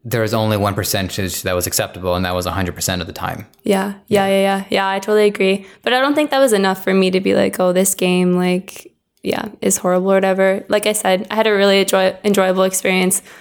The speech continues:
Speaker 2: Yeah, I wanna play it again, but
Speaker 1: Mm-hmm.
Speaker 2: I just realized, I was thinking about it, my friend has it in Edmonton, so I'm gonna have to, like, bug him about it. I wanna play it again, but
Speaker 1: And we still have postage. We still have mail.
Speaker 2: Yes, yeah,
Speaker 1: Yeah.
Speaker 2: that is true.
Speaker 1: Yeah, yeah. Uh, I,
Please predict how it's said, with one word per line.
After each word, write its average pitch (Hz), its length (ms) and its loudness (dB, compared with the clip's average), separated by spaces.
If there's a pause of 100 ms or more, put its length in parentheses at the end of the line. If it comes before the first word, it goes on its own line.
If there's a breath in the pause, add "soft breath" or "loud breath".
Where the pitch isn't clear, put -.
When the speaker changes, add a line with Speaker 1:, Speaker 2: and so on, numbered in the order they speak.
Speaker 2:
Yeah, 254 120 2
I 240 40 -2
wanna 262 160 0
play 330 160 2
it 320 60 2
again, 240 400 0
but 214 120 0
Speaker 1:
Mm-hmm. 214 100 2
Speaker 2:
I 214 40 0
just 247 220 0
realized, 240 520 2
I 220 40 4
was 220 100 4
thinking 233 260 4
about 202 140 2
it, 202 40 4
my 208 140 0
friend 226 260 -2
has 226 240 -2
it 220 100 4
in 196 120 2
Edmonton, 185 560 2
so 185 140 2
I'm 185 120 2
gonna 202 140 4
have 226 200 -2
to, 185 400 2 (540 loud breath)
like, 175 300 0
bug 175 180 -2
him 175 160 0
about 175 280 2
it. 170 200 2
I - 60 -6
wanna 175 220 0
play 175 180 2
it 175 80 0
again, 175 460 -2
but - 240 0
Speaker 1:
And 359 100 -2
we 349 80 4
still 165 220 0
have 123 160 0
postage. 113 520 -2
We 180 120 -2
still 127 160 0
have 95 40 0
mail. 98 220 0 (160)
Speaker 2:
Yes, 180 420 -2
yeah, 190 280 -2
Speaker 1:
Yeah. 202 80 -2
Speaker 2:
that - 100 -4
is 202 160 -2
true. - 240 -4 (460 loud breath)
Speaker 1:
Yeah, 190 160 2
yeah. 165 200 2
Uh, 117 400 -2
I, 143 500 2